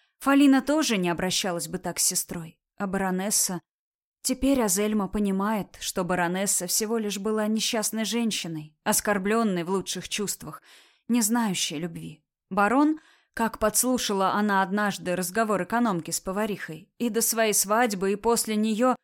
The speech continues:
любил мать Азельмы, не отпускал, возвращал,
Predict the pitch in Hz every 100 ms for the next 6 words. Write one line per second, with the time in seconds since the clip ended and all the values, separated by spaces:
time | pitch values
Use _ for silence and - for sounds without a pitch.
0 | _ _ - 254 262 294 277 285 277 277
1 | 226 302 208 170 156 190 208 196 - 196
2 | - 202 214 214 185 180 196 190 - 208
3 | 214 170